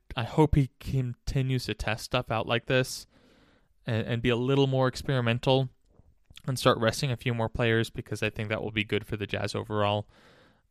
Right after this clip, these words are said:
especially since I think it's going to be tough for them to lose that first seed. Um,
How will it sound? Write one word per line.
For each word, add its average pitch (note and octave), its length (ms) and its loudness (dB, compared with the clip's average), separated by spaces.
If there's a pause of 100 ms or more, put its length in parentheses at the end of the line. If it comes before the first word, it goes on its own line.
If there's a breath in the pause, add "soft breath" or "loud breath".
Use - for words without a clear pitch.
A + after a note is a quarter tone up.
(220)
especially A2+ 640 -2
since - 440 -6 (920)
I B2+ 100 -4
think A2+ 240 -4
it's G#2+ 120 -2
going A2+ 160 0
to G#2+ 60 -4
be G#2+ 100 -4
tough - 280 -4
for A#2 120 -6
them G2+ 200 -8
to - 120 -16
lose G2+ 340 -8
that - 180 -8
first - 280 -10
seed. G#2+ 260 -6 (840 soft breath)
Um, - 440 -16